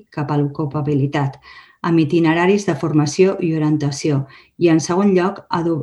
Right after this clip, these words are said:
adobant un camp com el d'empresa, que estava totalment erm, fent molt de xup-xup,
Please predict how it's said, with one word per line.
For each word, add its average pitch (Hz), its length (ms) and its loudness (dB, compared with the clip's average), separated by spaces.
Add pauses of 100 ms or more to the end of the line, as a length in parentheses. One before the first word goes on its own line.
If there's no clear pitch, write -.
adobant 156 540 0 (100)
un 185 240 2
camp 147 480 -4
com 156 160 0
el 143 80 2
d'empresa, 151 640 0
que 165 80 -6
estava 156 320 -6
totalment 151 600 0 (100)
erm, 175 300 -4 (460)
fent 165 240 2
molt 156 280 2
de 135 120 -2
xup-xup, 180 580 -2